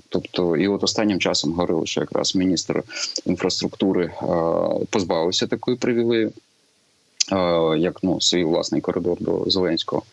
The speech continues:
От, е, я не готовий робити висновок, що саме це стало причиною того, що йому так ріжуть фінансування, о-, оскільки, ну, я ж кажу, треба ще раз буде д-, почекати самого прийняття бюджету, можливо, будуть знайдені механізми,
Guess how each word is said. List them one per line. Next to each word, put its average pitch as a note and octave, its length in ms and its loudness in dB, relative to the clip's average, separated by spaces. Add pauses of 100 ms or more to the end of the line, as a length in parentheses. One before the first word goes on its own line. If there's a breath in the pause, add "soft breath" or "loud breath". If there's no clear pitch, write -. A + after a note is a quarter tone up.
(480 loud breath)
От, G#2 240 0
е, - 20 4 (1120)
я D3 160 4
не C#3 260 4
готовий B2+ 380 0
робити G2+ 300 -2
висновок, F2+ 440 0
що F#2 120 0
саме F#2 300 2
це F2 180 0
стало E2+ 320 0
причиною E2+ 440 0
того, F#2 240 2
що E2 440 0 (260)
йому G2 260 2
так - 200 -2
ріжуть F#2 260 0
фінансування, A2+ 680 2
о-, E2+ 340 0 (340 loud breath)
оскільки, G#2 760 0
ну, A#2+ 140 2
я F2+ 60 2
ж - 80 -4
кажу, F2 180 0
треба G#2 240 0
ще - 180 2
раз E2 220 0
буде F2 300 0
д-, D#2+ 220 -2 (100)
почекати F#2+ 720 -2 (160)
самого F#2+ 460 2
прийняття G2 560 0
бюджету, F2+ 480 -2
можливо, F#2+ 480 0
будуть F2+ 260 0
знайдені D#2+ 360 2
механізми, F2 640 0